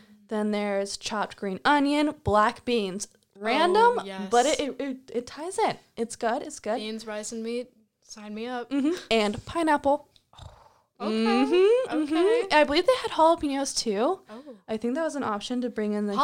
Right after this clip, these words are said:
Speaker 1: heat.
Speaker 2: Jalapenos and pineapple.
Speaker 1: Mm-hmm.
Speaker 2: That sounds really good.
Speaker 1: It's a good combo.
Speaker 2: Yeah.
Speaker 1: And then, because a lot of this is kinda heavy, they
Speaker 2: Mm-hmm.
Speaker 1: had pickled vegetables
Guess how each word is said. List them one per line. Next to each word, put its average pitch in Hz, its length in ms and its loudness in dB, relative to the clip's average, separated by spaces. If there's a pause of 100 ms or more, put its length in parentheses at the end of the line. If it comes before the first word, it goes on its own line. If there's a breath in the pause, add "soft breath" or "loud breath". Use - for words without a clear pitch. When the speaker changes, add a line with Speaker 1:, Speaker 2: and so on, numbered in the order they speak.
(120)
Speaker 1:
heat. 311 220 0
Speaker 2:
Jalapenos 302 340 -6
and 285 140 -8
pineapple. 220 720 -12 (120)
Speaker 1:
Mm-hmm. 240 680 0
Speaker 2:
That 269 160 -4
sounds 330 260 -10
really 254 160 -6
good. 202 340 -10
Speaker 1:
It's 240 220 0
a 392 100 2
good 339 200 -4
combo. 247 320 -6
Speaker 2:
Yeah. - 580 -20 (340 loud breath)
Speaker 1:
And 247 240 4
then, 240 500 4 (760)
because 294 300 2
a 311 60 4
lot 269 260 8
of 254 140 6
this 254 200 2
is 240 140 0
kinda 226 260 -2
heavy, 247 460 -2 (220)
they 220 220 -4
Speaker 2:
Mm-hmm. 247 80 0
Speaker 1:
had 233 340 0
pickled 277 400 0
vegetables 208 640 -2